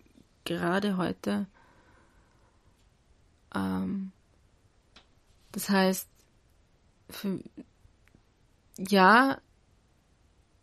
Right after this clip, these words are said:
es, es ist in Ordnung, ähm, und es ist total wichtig,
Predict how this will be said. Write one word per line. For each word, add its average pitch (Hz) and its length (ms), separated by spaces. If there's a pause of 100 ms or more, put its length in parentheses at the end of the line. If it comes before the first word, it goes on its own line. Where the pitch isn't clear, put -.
(260)
es, - 220 (1700)
es 190 180
ist 233 280
in 202 180
Ordnung, 247 680 (260)
ähm, 196 580 (1800)
und 180 80
es 185 100
ist 196 200
total 160 300
wichtig, 185 560